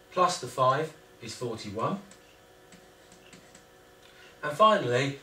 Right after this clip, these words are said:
three hundred times nine, three times nine, which is twenty-seven,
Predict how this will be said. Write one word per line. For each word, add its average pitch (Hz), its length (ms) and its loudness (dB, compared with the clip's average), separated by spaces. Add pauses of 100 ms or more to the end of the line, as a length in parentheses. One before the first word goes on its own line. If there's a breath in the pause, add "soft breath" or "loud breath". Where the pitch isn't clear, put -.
three 113 180 -8
hundred 139 320 2
times 107 320 -4
nine, 120 300 0 (680)
three 123 300 -2
times 101 340 -4
nine, 104 260 -4 (480 loud breath)
which - 180 -14
is - 80 -12
twenty-seven, 120 720 0